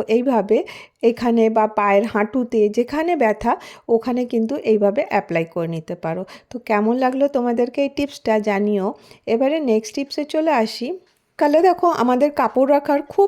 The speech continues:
সমস্যা হয়, তো আমি কি করলাম, এখানে একটা হ্যাঙ্গার নিয়ে নিয়েছি, এর মধ্যে আমার একটা পুরনো দুপাট্টা ওড়নি ছিল, ওটাকে আমি এইভাবে দিয়ে দিচ্ছি। কিভাবে দিচ্ছি তোমরা কিন্তু স্ক্রিনে দেখতে পাচ্ছ, নিচের দিকটা এইভাবে বন্ধ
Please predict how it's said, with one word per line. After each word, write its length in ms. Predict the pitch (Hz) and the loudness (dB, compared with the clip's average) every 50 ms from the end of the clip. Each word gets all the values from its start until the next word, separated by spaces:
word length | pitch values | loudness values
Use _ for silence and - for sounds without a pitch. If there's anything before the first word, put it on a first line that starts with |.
| 392 - 285 | 2 2 0
সমস্যা 440 | 214 196 190 202 196 - - 180 175 | 0 0 0 -2 -4 -4 -4 -4 -4
হয়, 240 | 175 196 175 - - - - - _ - | -4 -6 -8 -10 -12 -18 -20 -20 _ -6
তো 60 | - - - | -6 -4 -2
আমি 240 | 202 214 220 233 247 247 | -2 0 0 0 0 -2
কি 80 | 311 302 | -6 -2
করলাম, 420 | - - 294 302 285 254 247 262 - - 240 | 2 2 2 4 4 2 0 -2 -2 -2 -2
এখানে 260 | 226 226 247 240 240 254 262 262 | -2 0 0 -2 0 -2 -4 -4
একটা 180 | 254 - 277 269 285 - | -4 -2 -2 -2 0 -2
হ্যাঙ্গার 300 | 247 196 190 202 214 226 | -2 -2 0 0 0 0
নিয়ে 200 | 240 262 311 349 | 0 -2 -2 -2
নিয়েছি, 320 | 349 349 349 349 - - 220 247 - - - - - - | -2 -4 -4 -6 -6 -8 -6 -8 -8 -12 -16 -20 -8 -2
এর 180 | - 254 269 302 277 | 2 2 2 2 2
মধ্যে 260 | 240 226 220 214 240 | 0 0 0 0 -4
আমার 300 | 285 320 262 220 220 214 | -4 -2 -2 0 0 2
একটা 220 | 214 214 214 - 294 302 - | 2 0 0 -2 -6 -4 -4
পুরনো 360 | - 247 247 240 214 214 226 269 - - | -6 -2 0 2 2 2 2 -2 -2 -4
দুপাট্টা 480 | 233 214 - 220 202 208 - - 240 311 415 - | -4 -2 2 0 0 0 0 -2 -2 -2 -2 -2
ওড়নি 320 | - 233 233 226 226 226 220 | 0 2 4 4 4 2 2
ছিল, 240 | 220 - 233 226 277 415 - 240 | 0 -4 -4 -2 0 0 0 0
ওটাকে 320 | 208 208 208 202 202 214 | 0 0 0 -2 0 0
আমি 180 | 214 214 226 - - - | -2 -2 -2 -4 -2 -2
এইভাবে 380 | 220 226 202 220 202 202 294 - - | -2 0 0 0 0 0 -2 -4 -4
দিয়ে 140 | 277 202 165 | -4 -6 -6
দিচ্ছি। 300 | 190 180 - - - - - - - - - - _ - | -8 -12 -12 -14 -14 -14 -14 -14 -16 -20 -20 -16 _ -4
কিভাবে 340 | 269 277 330 339 339 339 339 | -2 2 2 4 4 2 2
দিচ্ছি 260 | 330 302 294 - 349 339 349 | -2 -2 -4 -4 -8 -4 -2
তোমরা 200 | 302 240 226 214 | 0 2 2 2
কিন্তু 240 | 214 - 254 254 285 311 311 | 0 0 -4 -4 -4 -6 -6
স্ক্রিনে 320 | - - 277 247 233 226 214 | -6 -4 -2 0 0 2 2
দেখতে 280 | 220 214 214 214 - 320 | 2 0 0 0 -4 -2
পাচ্ছ, 280 | 311 339 285 240 233 - 277 | 0 0 0 0 -2 -6 -6
নিচের 400 | 285 339 262 220 214 - 220 220 | -4 -2 -2 -2 0 0 0 -2
দিকটা 260 | 220 240 233 - - 226 226 | -2 -6 -6 -2 -2 -2 0
এইভাবে 280 | 233 240 233 214 220 214 214 214 - - | 0 0 0 0 0 -2 -2 -4 -6 -2
বন্ধ 240 | 202 220 226 233 | 0 2 2 2